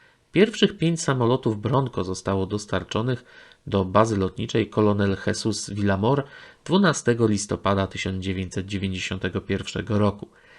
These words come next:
Samoloty zostały przydzielone do szesnastej Eskadry Szturmowej, wchodzącej w skład piętnastego Skrzydła Uderzeniowego. W jednostce tej wykorzystywano je do zastąpienia samolotów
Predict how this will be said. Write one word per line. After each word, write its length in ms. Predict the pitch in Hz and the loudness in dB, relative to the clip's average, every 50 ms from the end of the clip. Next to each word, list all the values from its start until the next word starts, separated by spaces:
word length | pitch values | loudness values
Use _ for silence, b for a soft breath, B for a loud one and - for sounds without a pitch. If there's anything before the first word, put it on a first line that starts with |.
| B B B | B B B
Samoloty 540 | - - - 156 160 180 214 269 285 - 294 | -6 0 0 2 4 6 4 4 4 2 2
zostały 380 | 254 208 190 - - 170 175 170 | 4 2 2 4 4 4 4 4
przydzielone 600 | 170 - 160 143 135 135 123 127 135 139 139 127 | 2 0 -4 0 0 2 2 4 2 2 0 2
do 220 | 123 117 113 - - | 2 2 2 2 -2
szesnastej 680 | - - 120 110 - - 110 113 123 - - - 104 101 | -4 -4 -4 -4 -2 -2 -2 -2 -2 -2 -2 -2 0 0
Eskadry 460 | 95 - - - 107 98 95 95 92 | 0 -4 -4 -4 -4 -4 -2 -4 -6
Szturmowej, 640 | - - - - 101 98 98 101 113 143 151 143 B B B B B B B _ | -6 -6 -8 -8 -4 -2 -2 0 0 0 0 -2 B B B B B B B _
wchodzącej 500 | - - 123 117 131 156 160 - 147 120 | -4 -4 -2 0 0 -2 2 2 0 0
w 80 | - | 0
skład 320 | - - - 113 120 - - | -4 -2 -2 -2 -2 0 -4
piętnastego 580 | 120 117 - - 101 92 - - 101 98 104 | -4 -4 -2 -4 -4 -4 -2 -4 -4 -2 -2
Skrzydła 460 | 98 - - - - 95 104 131 135 - | -4 -4 -6 -6 -6 -4 -4 -2 -2 -2
Uderzeniowego. 800 | 107 101 98 98 95 98 95 95 101 95 104 101 95 - - - b b b b b b b b b | -2 0 0 0 0 0 0 0 0 2 2 0 0 0 -6 -14 b b b b b b b b b
W 40 | - | 0
jednostce 480 | 101 95 101 101 101 98 - - 104 98 | 0 0 2 0 0 0 0 -2 -4 0
tej 200 | - 110 123 123 | 2 2 2 2
wykorzystywano 800 | 123 - - 107 98 98 95 - - 104 95 117 110 117 131 135 | 0 -2 -2 -2 -2 -2 -4 -4 -4 -2 0 0 0 0 2 0
je 120 | 135 123 | 0 0
do 100 | 117 110 | 0 -2
zastąpienia 640 | 104 113 107 - - - 98 98 - 110 107 120 110 | 0 0 -2 0 -2 -4 -4 -2 -4 -4 -2 -2 -2
samolotów 640 | 104 - 101 98 98 98 101 107 104 107 110 - | -2 -2 -4 -4 -2 0 0 -2 -2 -2 -6 -6